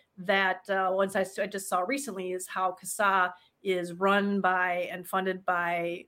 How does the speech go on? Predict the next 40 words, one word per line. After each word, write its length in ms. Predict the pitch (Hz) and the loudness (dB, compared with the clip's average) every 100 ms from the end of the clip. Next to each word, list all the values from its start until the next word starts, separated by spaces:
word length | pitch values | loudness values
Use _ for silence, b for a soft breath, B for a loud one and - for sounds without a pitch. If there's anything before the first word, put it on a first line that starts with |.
| _ | _
main-, 380 | 202 196 196 190 - | 0 2 2 -2 2
mainly 340 | 226 226 202 | 4 6 4
industry, 640 | 196 220 220 202 - 180 | 0 0 0 -2 -8 -8
which 240 | 175 175 - | -8 -12 -12
is 160 | 175 | -10
just 220 | 190 175 175 | -8 -8 -8
ridiculous. 640 | 170 180 - 175 175 - B B B B | -8 -10 -6 -4 -4 -6 B B B B
And, 400 | 208 202 196 190 | 4 4 4 4
uh, 280 | 196 190 185 | 4 6 4
you 140 | 196 285 | 4 4
can 160 | 330 | 4
go 180 | 269 240 | 8 8
to 120 | 262 | 10
our 140 | 214 202 | 8 4
About 300 | 196 196 - | 4 2 2
page, 440 | 226 233 247 - _ _ _ - | 2 2 -2 -14 _ _ _ -6
About 260 | 180 190 208 | 2 6 6
Us 180 | 220 | 4
at 180 | 220 220 | -2 -4
the 80 | 202 | -8
top 380 | 202 202 202 - | 0 2 2 2
there, 380 | 220 226 220 - | 4 6 4 0
and 340 | 170 170 180 | -2 -2 -6
check 220 | - 202 | -4 0
out 140 | 214 220 | 0 -2
the 60 | |
team. 440 | 214 - 214 214 220 | -8 -2 0 0 0
Well, 120 | 220 | 2
the 40 | 220 | 4
mission's 300 | 349 339 226 | 4 4 4
a 40 | |
great 220 | 202 175 - | 4 4 0
thing 160 | 170 | -12
too, 200 | - 170 | -8 -6
but, 140 | 180 175 b b b | -4 -6 b b b
um, 440 | 208 190 160 165 - _ | 6 6 4 -6 -16 _
check 220 | - 262 262 | 2 2 4
out 140 | 262 | 2
the 60 | 220 | 0
team 520 | - 339 262 214 | -2 2 4 2